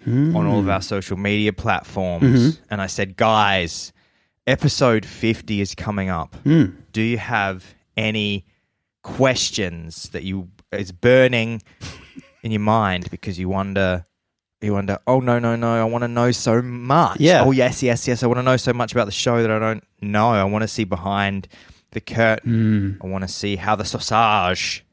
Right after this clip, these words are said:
Speaker 1: is made.'"
Speaker 2: Mm.
Speaker 1: So I've just received a bunch of questions here from the community, and I
Speaker 2: Oh.
Speaker 1: thought I'd put 'em to both of us.
Speaker 2: Fantastic idea.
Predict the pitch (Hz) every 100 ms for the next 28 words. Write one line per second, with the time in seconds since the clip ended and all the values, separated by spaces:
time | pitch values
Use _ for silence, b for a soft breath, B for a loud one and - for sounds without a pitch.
0 | - 104 98 98 98 85 - 110 120 120
1 | 123 113 95 95 - 117 104 98 101 98
2 | 101 101 b b - 113 - 135 123 127
3 | 120 - 110 104 110 95 107 104 - 110
4 | 101 98 - - _ _ - 123 107 -
5 | 110 - 101 98 - 107 101 101 110 117
6 | 123 127 131 135 147 156 160 175 190 175
7 | 135 156 220 220 127 113 104 101 127 110
8 | 143 135 117 b b b 160 139 139 135
9 | 117 104 95 82 - - 147 165 185 -
10 | 151 110 107 95